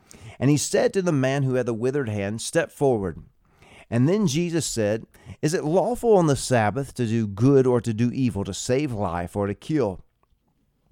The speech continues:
But they kept silent. And when Jesus had looked around at them with anger, being grieved by the hardness of their hearts,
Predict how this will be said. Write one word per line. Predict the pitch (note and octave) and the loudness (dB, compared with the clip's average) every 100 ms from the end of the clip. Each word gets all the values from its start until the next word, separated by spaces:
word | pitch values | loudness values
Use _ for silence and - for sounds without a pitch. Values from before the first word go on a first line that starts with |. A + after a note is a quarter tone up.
| _ | _
But | - F#2+ C3+ A2+ | -8 -4 -4 -4
they | B2+ | -8
kept | - A#2 - | -6 -8 -6
silent. | A#2+ A#2 A#2 F#2+ - _ _ - - - | -4 -2 -2 -4 -8 _ _ -20 -20 -4
And | B2 | 0
when | C#3 C3 | 2 2
Jesus | A2+ F#3+ F#3+ E3 | 0 -4 -4 -4
had | C#3 | -2
looked | C3 F3 | -2 -2
around | E3 C3 C#3 D3+ | -2 -2 0 0
at | C3+ | -2
them | G2 A2 | -2 -4
with | G#2 F#2 | -4 -6
anger, | - D3 C#3+ G#2 D#2 | -4 0 2 0 -6
being | - A2+ A2 | -4 -2 -2
grieved | G2+ A#2+ D3+ B2+ D2+ | -2 -4 -4 -6 -2
by | C3 | 0
the | A2+ | 0
hardness | G#2+ - D#3 E3 B2 - | -4 -6 -4 -4 -8 -8
of | G2+ | -6
their | G#2 | -6
hearts, | G2+ A#2 G#2 - - | -4 -4 -4 -8 -20